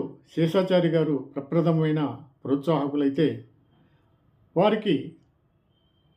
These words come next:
సపోర్టుగా ఇంకా తోడై జోషి భుజంగం గారు, కిష్టంశెట్టి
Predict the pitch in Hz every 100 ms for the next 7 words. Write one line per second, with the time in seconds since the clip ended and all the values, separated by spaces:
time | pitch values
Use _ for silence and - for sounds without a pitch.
0 | _ 185 180 233 233 220 190 175 180 165
1 | 175 185 185 143 139 - _ _ _ _
2 | _ _ _ _ _ _ _ _ _ _
3 | _ _ _ _ _ _ _ _ _ _
4 | _ _ _ _ _ _ _ _ - 156
5 | 131 196 190 175 156 190 202 196 180 165
6 | 170 - - _ _ _ - 165 - 196
7 | 185 165